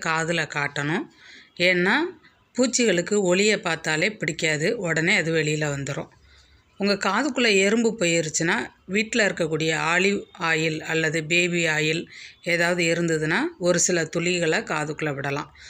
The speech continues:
இந்த பூச்சிகள் வந்து அந்த எண்ணெயோட சேர்ந்து வெளியில வந்துரும். மிதமான்ட்ல-, மிதமான சூட்ல இருக்கக்கூடிய கொஞ்சம் தண்ணியில, அ, கொஞ்சம் போல உப்பு சேர்த்து, அதுல இருக்கக்கூடிய சில துளிகள் தண்ணியை காதுல ஊத்துனோம்னா,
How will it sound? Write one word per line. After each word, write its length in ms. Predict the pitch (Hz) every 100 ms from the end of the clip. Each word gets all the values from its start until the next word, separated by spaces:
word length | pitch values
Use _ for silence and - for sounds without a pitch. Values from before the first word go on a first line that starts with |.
| - - - -
இந்த 160 | 190
பூச்சிகள் 420 | 185 233 226 226 180
வந்து 360 | 165 165 277
அந்த 240 | 202 170 160
எண்ணெயோட 540 | 156 165 175 175 175
சேர்ந்து 560 | 170 165 156 160 277 339
வெளியில 360 | 170 156 151 143
வந்துரும். 380 | 143 139 147 147 - _ - - - 185
மிதமான்ட்ல-, 760 | 202 226 226 233 240 254 -
மிதமான 640 | 185 185 196 208 214 226 226
சூட்ல 320 | 214 196 196
இருக்கக்கூடிய 640 | 175 175 165 160 165 220
கொஞ்சம் 600 | 233 165 160 151 143 147 180
தண்ணியில, 560 | 165 175 175 160 202 349 - - - _ -
அ, 160 | 175
கொஞ்சம் 320 | 165 196 196 202
போல 220 | 214 190
உப்பு 300 | 180 - 214
சேர்த்து, 420 | 190 175 - 262
அதுல 500 | 196 170 185 254 247
இருக்கக்கூடிய 380 | 208 196 190 180
சில 320 | - 175 165
துளிகள் 580 | 156 180 190 196 175 147
தண்ணியை 580 | - 160 170 180 175 220
காதுல 460 | 160 156 160 156
ஊத்துனோம்னா, 540 | 151 147 151 151 156